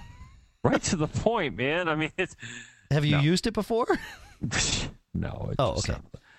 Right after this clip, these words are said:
Speaker 2: Oh,
Speaker 1: So,
Speaker 2: no.
Speaker 1: anyways, uh, certainly a,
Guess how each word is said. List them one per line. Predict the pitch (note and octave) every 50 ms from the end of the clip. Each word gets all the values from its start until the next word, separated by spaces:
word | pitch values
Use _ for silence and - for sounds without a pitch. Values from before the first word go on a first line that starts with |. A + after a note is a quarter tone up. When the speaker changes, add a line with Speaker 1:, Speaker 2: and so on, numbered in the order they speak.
| - _ -
Speaker 2:
Oh, | D#3 B2 -
Speaker 1:
So, | - F#3 D3+ A2+ - _ _ _ -
Speaker 2:
no. | G3+ A3+
Speaker 1:
anyways, | G#3+ E3 E3+ C#3 A#2 G#2+ G2+ -
uh, | A2+ A2+ A2+ A2+ - -
certainly | - - - - F3 - - E3+ D3 C#3+ C#3 C3+ C3
a, | B2 A#2+